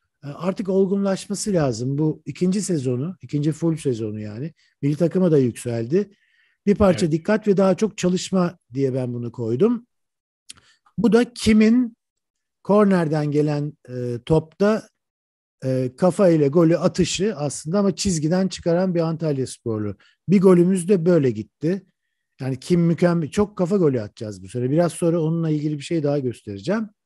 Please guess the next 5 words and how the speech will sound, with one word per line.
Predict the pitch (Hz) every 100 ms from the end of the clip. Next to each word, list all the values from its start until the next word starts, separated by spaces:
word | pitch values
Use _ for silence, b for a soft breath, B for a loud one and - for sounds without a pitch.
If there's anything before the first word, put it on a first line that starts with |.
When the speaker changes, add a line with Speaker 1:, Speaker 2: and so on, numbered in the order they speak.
| _ _ _ _ _ _ _ -
Speaker 1:
E, | 160 160 165
bu | 151 220
da | 220 226 175 - _ _ -
o | - 190
dakikalarda, | 220 220 180 160 156 143 135 165 208